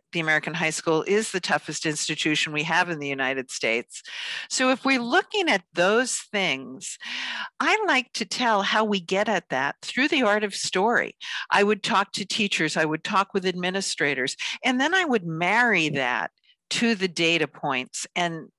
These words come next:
talk about how we could then progress. So then when you get to novel writing, I used very much the same techniques. In curriculum, we talk about starting with the end in mind. If we want kids to understand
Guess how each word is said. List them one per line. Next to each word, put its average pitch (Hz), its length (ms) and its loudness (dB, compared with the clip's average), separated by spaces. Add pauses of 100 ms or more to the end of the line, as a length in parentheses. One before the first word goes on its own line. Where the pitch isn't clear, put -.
(160)
talk 208 240 -2
about 180 260 2
how 160 200 2
we 160 140 -2
could 156 260 -4
then 147 260 -2
progress. 135 680 -2 (360)
So 285 160 2
then 381 240 4
when 262 160 0
you 214 100 0
get 202 240 0
to 175 560 0 (140)
novel 180 560 2
writing, 139 520 -2 (280)
I 254 140 2
used 214 640 2
very 175 360 2
much 156 340 -4
the 175 100 -2
same 180 360 -2
techniques. - 800 -4 (280)
In 180 140 -2
curriculum, 196 760 0
we 170 140 -2
talk 180 340 0
about 170 300 0
starting 202 640 2
with 196 160 -2
the 196 240 -2
end 180 460 0
in 180 200 -2
mind. 151 580 0 (260)
If 156 140 0
we 175 100 2
want 175 260 2
kids 190 340 -2
to - 140 0
understand 175 1200 0